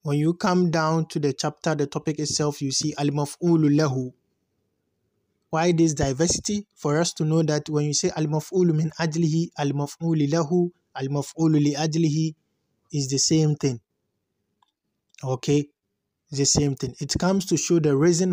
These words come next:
why an action was done. Okay, you get all that from the explanation.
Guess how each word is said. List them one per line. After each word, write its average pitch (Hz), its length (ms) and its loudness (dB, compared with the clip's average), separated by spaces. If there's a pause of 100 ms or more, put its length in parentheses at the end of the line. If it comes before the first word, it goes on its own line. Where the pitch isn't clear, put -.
why 160 320 -2
an 143 120 -8 (120)
action 156 420 -4
was 131 200 -6
done. 123 260 -6 (1120)
Okay, 139 320 -2
you 135 160 0
get 165 300 0
all 151 180 0
that 139 220 -4
from 135 240 -6
the 151 180 -2 (540)
explanation. 135 680 -4